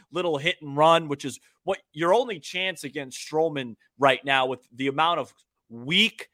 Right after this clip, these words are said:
contact he's getting, most of it being on the ground, is the hit and run. Pirates did a nice job. It's two nothing. Really key hit by Happ just to get the momentum back there to, to, to make that a two one game.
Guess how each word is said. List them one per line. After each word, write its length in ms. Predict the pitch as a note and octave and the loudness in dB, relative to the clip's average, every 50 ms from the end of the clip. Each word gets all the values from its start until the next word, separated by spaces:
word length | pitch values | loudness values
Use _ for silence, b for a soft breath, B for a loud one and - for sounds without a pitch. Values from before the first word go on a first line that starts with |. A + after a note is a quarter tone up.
| _ _ | _ _
contact 640 | - - E3+ F3 F3+ F3 D#3 - E3 D3 C#3 C#3 - | -8 -4 -2 -2 -2 -4 -4 0 0 2 2 0 -2
he's 180 | - C3+ A#2+ A#2 | -6 -12 -10 -6
getting, 340 | - C#3 C3+ C#3 C3+ C3 B2 _ _ _ - | -4 -4 -2 -2 -4 -8 -10 _ _ _ -6
most 360 | C3 D3 E3+ G3 G#3 - - | 0 2 2 2 2 -2 -6
of 80 | E3+ D3+ | -6 -6
it 120 | D#3+ - - | -4 -2 0
being 220 | E3+ E3+ E3 D#3 | 0 0 2 2
on 160 | D#3 D3+ C#3+ | 0 -2 -2
the 80 | C#3 B2+ | -4 -6
ground, 460 | - C#3+ E3+ E3+ E3 D#3 D3 C3+ B2 - b b b b - | -4 0 0 2 2 2 0 -2 -6 -10 b b b b 0
is 240 | F3 F#3+ F#3 - | 0 2 2 0
the 100 | - D#3 | -2 -2
hit 200 | C#3+ D3 D3 B2 | 0 0 0 0
and 100 | C#3 C#3 | 0 0
run. 300 | C#3 C3+ C3+ C3+ C3+ C3+ - B B B B | 2 2 4 2 2 -2 -8 B B B B
Pirates 420 | - F#3 F#3 F#3 F#3 F#3 D#3+ - | 0 2 2 2 0 -2 -8 -8
did 120 | - E3+ D#3 | -6 -4 -4
a 60 | D#3 | -2
nice 340 | D3 D3+ D#3 D#3+ D3+ - - | 0 2 2 0 0 -2 -2
job. 300 | - D#3+ D3+ D3+ C#3 C3 | 2 4 4 4 2 0
It's 120 | - - | -6 -14
two 160 | - - E3+ | -14 -12 -8
nothing. 480 | D3+ D3 D3+ D3 D3 - D3+ D3 C#3+ D3 _ _ _ _ _ _ C3+ C3+ | -4 -2 -2 -2 -2 -2 -4 -6 -6 -10 _ _ _ _ _ _ -16 -10
Really 400 | G3+ B3 C4+ C4 B3+ G3+ - - - | -8 -8 -6 -6 -6 -6 -8 -10 -14
key 560 | - - - - G#3 G#3 G#3 G#3 G#3 G#3 F#3+ | -14 -12 -8 -4 -2 0 0 0 0 0 -2
hit 260 | D#3 D#3 F#3+ G3+ G3 - _ | -2 0 2 0 0 0 _
by 200 | - E3+ D#3+ D3+ | 2 2 4 4
Happ 420 | C#3 D3 D#3+ D#3+ E3+ F3+ F#3+ - - | 4 6 6 8 8 6 4 0 -4
just 160 | G3+ F#3+ - | -10 -10 -8
to 60 | - E3+ | -8 -6
get 200 | D3+ F#3+ - - | -6 -6 -6 -6
the 60 | E3+ | -6
momentum 500 | D3 D3 D3 C#3+ C#3+ D3 D3+ E3 F3 E3+ | -2 -2 -2 0 2 2 2 2 0 2
back 340 | D3+ F3 F3 F3 F3 - - | 4 6 6 6 6 4 2
there 180 | F3+ F3+ F3+ F3 | 2 4 4 4
to, 60 | D3 | 2
to, 200 | - - - - | -2 -6 -10 -12
to 100 | - C#3+ | -10 -4
make 220 | C#3+ D#3 D#3 C#3+ - | -2 -2 -2 0 0
that 160 | D#3+ D3 C#3 | 0 0 0
a 40 | C3 | -2
two 220 | - - E3+ E3 | -6 -6 -6 -6
one 380 | E3 D3 D3+ D3+ D3 C#3+ C3 B2+ | -2 0 2 2 2 0 0 2
game. 460 | C#3 C#3+ C#3+ D3 C#3+ D3 D3 C#3+ | 6 6 8 8 6 6 2 0